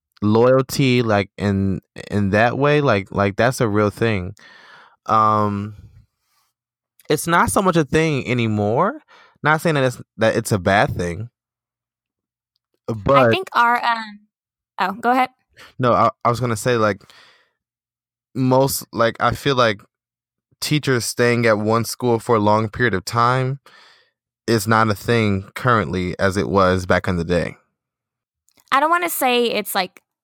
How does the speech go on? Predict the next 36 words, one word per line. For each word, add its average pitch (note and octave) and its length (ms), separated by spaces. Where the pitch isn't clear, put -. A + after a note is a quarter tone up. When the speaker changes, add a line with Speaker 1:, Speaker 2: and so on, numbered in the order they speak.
Speaker 2:
millennials, F4+ 920
but A3+ 340
I B3 100
do C4 220
know B3 520
with A3+ 200
my B3 360
circle A3 360
of G#3+ 100
friends G#3 240
and G#3+ 120
people A#3 280
my G3+ 280
age, G3+ 400
a G3+ 100
lot G3+ 240
of G#3+ 140
us - 400
are G#3+ 340
not A3+ 380
hesitant G#3+ 580
to - 200
move G3 680
if A3 140
we G#3+ 140
are F#3+ 60
not F#3 180
happy - 440
or G3+ 300
that F#3+ 260
we G3+ 240
see G3 320
that F#3 200
there's F#3+ 280
a F#3+ 60
chance F3+ 680